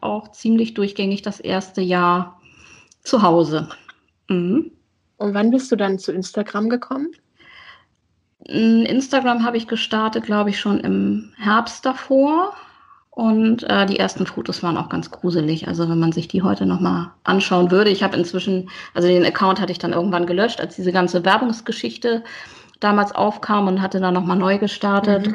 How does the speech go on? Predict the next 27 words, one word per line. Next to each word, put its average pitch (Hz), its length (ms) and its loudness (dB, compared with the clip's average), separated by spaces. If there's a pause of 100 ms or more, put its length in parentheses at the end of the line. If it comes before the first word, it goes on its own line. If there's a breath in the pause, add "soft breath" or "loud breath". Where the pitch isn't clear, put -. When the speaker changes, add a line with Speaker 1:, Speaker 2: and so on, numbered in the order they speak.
Speaker 1:
Und 180 180 -6 (1120 loud breath)
ich 220 140 0
weiß 214 240 4
aber 220 200 0
noch, 202 160 0
dass 202 200 -8
es - 260 -16 (140)
sozusagen 202 720 -2
dann, 196 440 -2
ähm, 190 640 -4 (420)
ja, 196 180 4
so 180 100 2
eine 185 120 4
zweite 185 380 2
Generation 170 680 0
Planer-Mädels 170 1040 0
gab, 156 220 0
mit 160 160 -2
denen 165 160 2
ich - 240 -8
erst 165 220 -4
ganz 165 200 -6
viel 165 200 2
Kontakt - 500 -8
hatte, 156 340 -6
so 151 140 -6
mit, 156 300 -4